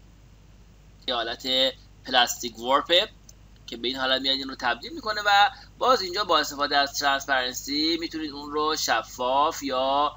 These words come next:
ش-، ترانسپرنسی اون رو کاهش بدید. برای اینکه به حالت اولیه برگرده بر روی ریست اینجا کلیک می‌کنیم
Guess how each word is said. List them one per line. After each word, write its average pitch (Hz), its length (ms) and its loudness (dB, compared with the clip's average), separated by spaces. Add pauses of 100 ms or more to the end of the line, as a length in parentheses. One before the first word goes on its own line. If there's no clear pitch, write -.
ش-، - 120 -8 (360)
ترانسپرنسی 120 720 0
اون 160 220 -4
رو 151 380 2 (180)
کاهش 131 320 4
بدید. 95 220 -14 (200)
برای 151 220 4
اینکه 160 180 -4
به 151 100 -4
حالت 139 240 0
اولیه 139 440 -2
برگرده 143 640 0
بر 139 220 2
روی 160 400 0
ریست 131 240 -8 (340)
اینجا 131 380 -2
کلیک 127 300 -10
می‌کنیم 185 400 -2